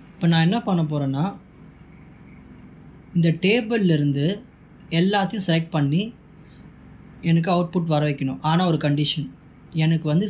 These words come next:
சிட்டி வந்து சென்னை இருக்கலாம், இல்லைன்னா மும்பை இருக்கலாம். So இந்த ரெண்டு சிட்டியில் இருக்கிறவங்க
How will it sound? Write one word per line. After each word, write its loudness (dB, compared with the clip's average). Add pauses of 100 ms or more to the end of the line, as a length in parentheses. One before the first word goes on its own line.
சிட்டி 0 (100)
வந்து 4 (180)
சென்னை 4
இருக்கலாம், -2 (1040)
இல்லைன்னா 0 (140)
மும்பை 2
இருக்கலாம். -4 (280)
So -2
இந்த 4
ரெண்டு 4 (100)
சிட்டியில் 0
இருக்கிறவங்க 0